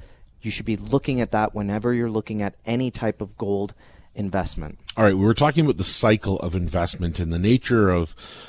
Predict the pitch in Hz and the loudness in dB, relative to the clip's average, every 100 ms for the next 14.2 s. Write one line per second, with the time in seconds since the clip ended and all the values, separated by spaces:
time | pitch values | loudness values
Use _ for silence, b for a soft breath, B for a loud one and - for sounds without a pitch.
0 | B 117 123 - 131 113 98 95 98 95 | B 2 2 2 2 4 4 4 2 0
1 | 87 85 85 85 87 90 92 147 - 113 | 0 0 0 -2 -2 -2 2 0 2 0
2 | 90 87 87 82 80 92 90 131 139 120 | 0 0 0 0 -2 -2 -2 2 2 0
3 | 113 101 - 95 85 85 85 80 90 101 | -2 -2 0 0 -2 0 -2 -2 0 2
4 | 135 120 82 87 85 - 85 82 - B | 4 4 2 0 0 0 0 -2 -4 B
5 | B B B 87 82 165 147 123 - - | B B B 0 2 2 2 2 0 2
6 | 123 113 104 - 92 82 - 101 92 80 | 0 2 -2 0 -2 -2 0 0 0 -2
7 | 87 - 120 104 87 73 - 85 85 82 | -2 2 4 4 4 0 -4 -2 0 2
8 | 85 85 76 - 87 85 - 110 107 110 | 2 0 -4 -8 -6 -6 -2 2 4 4
9 | 131 - 127 127 B B B B - _ | 2 2 0 -2 B B B B -20 _
10 | 101 120 139 135 104 - - 196 185 - | 4 6 8 6 2 -2 0 2 2 2
11 | 104 90 80 80 82 - 82 - 120 127 | 0 2 0 0 -4 -6 -10 0 4 6
12 | 95 85 82 82 B B B B - 98 | 4 2 -2 -6 B B B B -4 0
13 | 92 107 117 101 - - 143 135 101 85 | 4 6 6 6 4 4 4 2 2 0
14 | 80 | -4